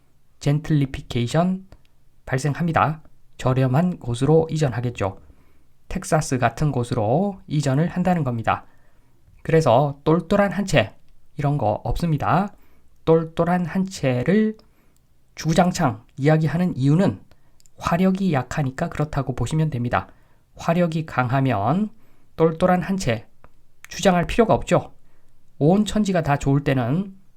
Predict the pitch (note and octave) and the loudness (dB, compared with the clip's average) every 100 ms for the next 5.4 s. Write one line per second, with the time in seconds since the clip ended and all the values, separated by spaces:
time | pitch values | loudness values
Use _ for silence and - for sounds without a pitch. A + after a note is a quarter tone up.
0 | - D3+ D#3 E3+ D#3+ D#3+ - F3+ - G#2 | -6 -2 -2 0 0 -2 -4 -4 -2 -4
1 | - - - - D3+ C#3 C#3 C3 F#3+ F#3 | -4 -18 -20 -8 -2 0 -2 -4 -4 -2
2 | A2 - D#3 A2+ F#2 - - - - C#3+ | -2 -2 -2 0 -2 -4 -20 -20 -6 -4
3 | C3+ A#2 D#3+ - - - - - C#3+ D3 | 2 2 2 -2 -18 -20 -10 0 2 2
4 | D3+ F#3+ F#3 F#3+ - - E3 C#3 D3 C3 | 2 2 0 -2 -8 -4 -2 0 0 -2
5 | B2+ D3+ A#2+ | 2 4 4